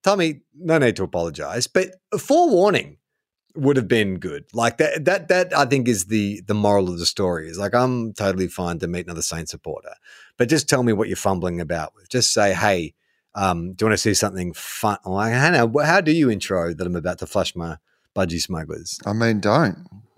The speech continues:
Speaker 1: <laughs>
Speaker 2: Don't flash them would be my general advice. But I guess if they're, like, yeah, if they're Speedo, if they're,
Speaker 1: They're
Speaker 2: like,
Speaker 1: Speedo.
Speaker 2: swim apparel,
Speaker 1: Yeah.
Speaker 2: you, I would start
Speaker 1: And this, and we did open, was it this episode or the previous
Speaker 2: previous
Speaker 1: episode where I
Speaker 2: episode.
Speaker 1: talked about,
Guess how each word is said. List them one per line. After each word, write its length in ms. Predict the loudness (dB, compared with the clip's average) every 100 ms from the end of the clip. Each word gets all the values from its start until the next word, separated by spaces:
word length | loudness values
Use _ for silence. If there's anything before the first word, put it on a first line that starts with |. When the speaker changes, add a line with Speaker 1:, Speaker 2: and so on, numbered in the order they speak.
| _ _ _ _ _ -6
Speaker 1:
<laughs> 100 | 0 0 0 -12 -14 -10 -6 0
Speaker 2:
Don't 280 | 2 2 0
flash 360 | 2 2 2
them 300 | 0 -2 -2
would 160 | -4 2
be 160 | 2 4
my 300 | 4 4 2
general 500 | 2 4 4 4 4
advice. 500 | 2 2 2 2 0
But 180 | 2
I 80 | 2
guess 280 | 4 2 2
if 140 | 2
they're, 180 | 4 4
like, 200 | 4 2
yeah, 120 | 2 2
if 180 | 2
they're 120 | 2 2
Speedo, 720 | 2 4 4 4 4 2 2 -6 -18 -4
if 200 | 0 2
they're, 220 | 4 4 6
Speaker 1:
They're 60 | 4 4
Speaker 2:
like, 20 |
Speaker 1:
Speedo. 380 | 2 -2 -8 -2
Speaker 2:
swim 400 | 0 4 4 4
apparel, 680 | 2 2 2 2 -2 -4 _ _ _ _ _ _ -10
Speaker 1:
Yeah. 300 | -2 0 2
Speaker 2:
you, 260 | 2 2 2
I 180 | 4 4
would 200 | 4 2
start 320 | 4 4 4 4
Speaker 1:
And 180 | 4
this, 160 | 4 4
and 260 | 2 2 0
we 160 | 2 2
did 260 | 4 4
open, 540 | 4 4 2 0 0 -2
was 140 | 0
it 60 | 0
this 140 | 2
episode 340 | 0 2 2 4
or 40 |
the 100 | 2
previous 300 | 4 2 4
Speaker 2:
previous 280 | 4 4 4
Speaker 1:
episode 60 |
where 60 | 4
I 40 |
Speaker 2:
episode. 140 | 2 0
Speaker 1:
talked 100 | 2
about, 240 | 0 0